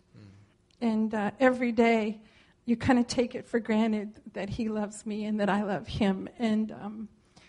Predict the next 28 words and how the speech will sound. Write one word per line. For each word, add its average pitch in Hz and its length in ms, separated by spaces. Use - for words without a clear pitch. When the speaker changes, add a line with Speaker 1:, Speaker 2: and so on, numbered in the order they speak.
Speaker 2:
until 254 260
you've 247 220
been 247 160
away 233 300
a 247 60
while, 220 280
and 233 100
then 226 160
you, 220 180
and 240 120
then 254 100
I 233 120
see - 280
him 247 160
again, 220 400
it - 100
just - 280
reminds 220 420
me 226 120
of 214 80
how - 140
much 220 300
I 208 80
love 196 320
him. - 220
Speaker 1:
Right. 107 80
Speaker 2:
And, 240 320
um, 226 440